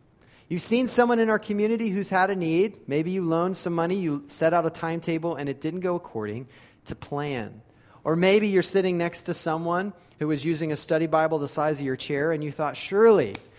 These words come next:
they would be a great person to start a new venture with." And it didn't go as well as you thought it would. So goes the disputes and maybe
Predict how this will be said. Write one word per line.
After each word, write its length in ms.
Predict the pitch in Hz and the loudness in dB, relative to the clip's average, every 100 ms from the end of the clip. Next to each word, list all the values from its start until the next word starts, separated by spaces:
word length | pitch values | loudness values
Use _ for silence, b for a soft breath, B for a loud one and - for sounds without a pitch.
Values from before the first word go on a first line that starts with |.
| B _ | B _
they 100 | 175 | 2
would 120 | 196 | 4
be 120 | 165 | 4
a 60 | 160 | 2
great 280 | 127 131 147 | 2 -4 -4
person 300 | 143 139 139 | -6 -8 -8
to 80 | 123 | -8
start 300 | - 135 143 | -4 -2 -2
a 80 | |
new 100 | 143 | -2
venture 380 | 135 147 151 160 | 0 -2 -2 -4
with." 360 | 117 101 98 - B B B B - | -4 -6 -10 -20 B B B B -12
And 120 | 117 | -8
it 60 | |
didn't 200 | 127 147 | -4 -4
go 160 | 151 147 | -2 -2
as 140 | 143 | -2
well 240 | 127 117 117 | -4 -2 -2
as 120 | 110 | -6
you 80 | 110 | -10
thought 300 | - 117 113 | -10 -8 -6
it 120 | 107 | -8
would. 340 | 107 101 95 - b b b _ | -10 -12 -12 -18 b b b _
So 240 | - 110 | -14 -12
goes 240 | 113 113 | -8 -8
the 120 | 110 117 | -8 -10
disputes 600 | 117 - 113 110 - - | -10 -10 -10 -12 -12 -14
and 140 | 104 | -10
maybe 240 | 110 120 | -8 -8